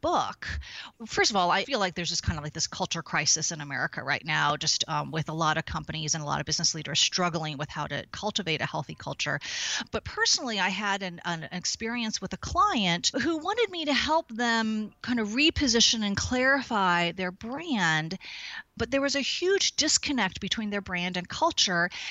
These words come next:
and I needed to explain, how do you actually integrate these two things? How do you make sure that they're aligned and synchronized, to use your word? And once I realized that I needed to do it for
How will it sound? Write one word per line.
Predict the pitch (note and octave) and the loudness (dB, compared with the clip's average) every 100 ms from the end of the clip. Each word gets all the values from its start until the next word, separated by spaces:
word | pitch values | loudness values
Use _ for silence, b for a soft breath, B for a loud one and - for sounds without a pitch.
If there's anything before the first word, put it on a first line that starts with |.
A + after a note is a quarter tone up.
| B - | B -2
and | A3 A3 G#3+ G#3 G3+ - _ | 2 4 4 2 -2 -8 _
I | A3+ - | -2 -2
needed | A3 A3+ C#4+ E4 D4 | -4 -2 -2 -2 2
to | - | 2
explain, | A3 - A#3+ B3 A#3+ | 2 -2 0 2 2
how | G#3+ F#3+ A3 C4 C4+ | 2 2 4 4 2
do | A#3 | 0
you | A#3 | -2
actually | - F3+ F#3 - G3 | 0 0 0 -4 -4
integrate | F#3 A3 D#4 F3+ D#3+ | -2 -2 0 -2 -4
these | C#3 E3 | -6 -6
two | - E3 | -4 -6
things? | - D#3+ | -6 -4
How | - G#3+ | 0 0
do | B3+ | 0
you | B3 | 0
make | G#3+ | 0
sure | - D#4+ F4+ | 0 0 -2
that | G#3+ - | -6 0
they're | E3 - | 0 2
aligned | E3 D#3+ D#3+ D3+ C#3 A#2+ A2+ D#3 B B - | 0 0 2 2 2 -2 -4 -8 B B -4
and | F3 E3 | 0 2
synchronized, | - F3+ - D3+ A#2+ G#2 A#2+ - | 0 -2 -4 -2 0 0 0 -2
to | D#3+ | -4
use | C#3+ D#3+ | -6 -8
your | - D#3+ | -8 -10
word? | - G#2+ A2+ B B B - | -10 -8 -10 B B B 0
And | G#3+ A3 | 2 2
once | E4 G#4 | 0 2
I | E4 | 2
realized | B3 A#3+ A3+ G#3 | 2 2 2 2
that | G3+ | 0
I | F#3 G3+ | 0 0
needed | G#3+ G#3 F#3+ | -2 -6 -6
to | F#3 | -6
do | |
it | F#3 | -8
for | - | -8